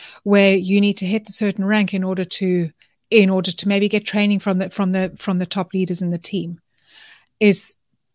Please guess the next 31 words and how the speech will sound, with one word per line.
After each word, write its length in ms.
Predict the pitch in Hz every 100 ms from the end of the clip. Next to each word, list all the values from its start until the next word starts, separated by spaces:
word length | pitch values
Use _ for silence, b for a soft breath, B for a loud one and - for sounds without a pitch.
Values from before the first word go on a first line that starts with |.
| _ _ _ -
people 340 | 277 285 330
will 120 | 240
lose 380 | 185 175 214 233
inspiration, 680 | 202 - 185 185 190 - 214
will 100 | 190
lose 220 | 185 214
motivation 580 | 208 190 175 185 - 180
very 220 | 180 175
fast 380 | 170 170 202 -
to 80 | 180
keep 260 | - 196
building 540 | - 185 196 233 226 - B B B -
if 280 | 208 - -
they 200 | 202 202
are 160 | 190
struggling 360 | 180 190 185 185
to 80 | 185
get 240 | 185 175
there, 120 | 180
to 160 | 170 -
actually 460 | 226 - 269 247
learn 220 | 180 190 180
from, 260 | 196 185
learn 300 | - 190 214
from 120 | 214
the 60 | 180
people 280 | 180 196 175
who 100 | 175
are 40 |
seeing 240 | 165 180 170
success, 480 | 175 - - 165